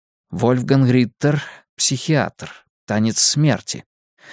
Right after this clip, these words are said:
Черт, она чуть не забыла об этом. Вольфганг Риттер. Им нужно к нему. Там будет что-то еще. Она подчеркнула имя и засунула ручку в рот.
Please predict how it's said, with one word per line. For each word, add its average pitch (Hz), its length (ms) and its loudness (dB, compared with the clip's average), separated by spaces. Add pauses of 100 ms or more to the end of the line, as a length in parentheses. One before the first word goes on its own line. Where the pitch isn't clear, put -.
(160)
Черт, - 520 -2
она 110 180 2
чуть - 260 -2
не 180 100 4
забыла 156 580 2
об 90 120 -2
этом. - 340 -8 (380)
Вольфганг 135 580 0
Риттер. - 720 -2 (460)
Им 123 320 0
нужно 127 340 2
к - 100 -6
нему. 131 420 2 (560)
Там 113 280 -2
будет 117 280 0
что-то - 600 -4
еще. 110 720 -2 (600)
Она 131 220 4
подчеркнула 139 680 2
имя 143 380 4
и 131 40 2
засунула 127 600 2
ручку 113 360 -4
в 101 100 -4
рот. 82 400 -8